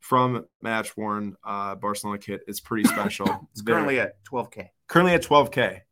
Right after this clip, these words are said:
Speaker 1: Currently at twelve K. But it's, it's crazy. A lot of people loving the Messi in YouTube and Instagram right now. Pretty sick card.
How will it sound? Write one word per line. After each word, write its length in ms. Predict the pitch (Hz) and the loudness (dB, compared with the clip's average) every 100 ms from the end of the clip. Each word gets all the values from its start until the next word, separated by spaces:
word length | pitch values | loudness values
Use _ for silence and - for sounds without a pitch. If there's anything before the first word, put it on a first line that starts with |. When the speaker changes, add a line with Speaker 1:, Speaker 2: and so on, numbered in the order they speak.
| _ | _
Speaker 1:
Currently 280 | 127 131 | -4 -2
at 60 | 127 | -2
twelve 280 | 127 117 - | 0 -2 -2
K. 320 | 107 101 95 - - - - | -6 -6 -8 -12 -20 -14 -6
But 100 | 113 | -2
it's, 340 | 120 120 - - | -2 -2 -8 -4
it's 220 | 127 127 | -4 -4
crazy. 500 | - 113 110 107 104 | -6 -4 -4 -4 -4
A 60 | 107 | 2
lot 140 | 127 | 2
of 60 | 127 | 2
people 240 | 139 127 | 0 0
loving 300 | 120 123 120 | 2 0 0
the 60 | 117 | -2
Messi 440 | 117 113 117 113 | -2 -2 -4 -4
in 120 | 110 | -4
YouTube 340 | 110 117 120 101 | -6 -4 -4 -4
and 180 | 110 | -6
Instagram 360 | 110 107 110 107 | -6 -8 -6 -6
right 180 | 104 98 | -6 -6
now. 240 | 101 98 - - _ _ | -6 -8 -12 -20 _ _
Pretty 260 | - 123 117 | -2 0 0
sick 260 | - 107 95 | -2 -4 -4
card. 320 | 98 92 95 | -6 -8 -10